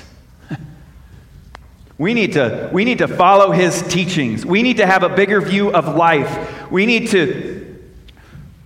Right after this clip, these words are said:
we need to read his word and spend time in it. We need to practice it every day.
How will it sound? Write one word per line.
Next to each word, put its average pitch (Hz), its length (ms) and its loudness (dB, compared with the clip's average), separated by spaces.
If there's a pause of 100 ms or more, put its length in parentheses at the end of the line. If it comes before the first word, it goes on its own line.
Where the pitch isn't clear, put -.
(380)
we 196 140 -2
need 226 140 0
to 190 100 4
read 254 340 2
his 220 180 2
word 208 300 2
and 185 100 -2
spend 190 300 -2
time 202 320 2
in 175 100 2
it. 160 120 0
We 175 100 0
need 202 140 -2
to 196 80 0
practice 254 580 2
it 226 100 4
every 214 280 2
day. - 840 0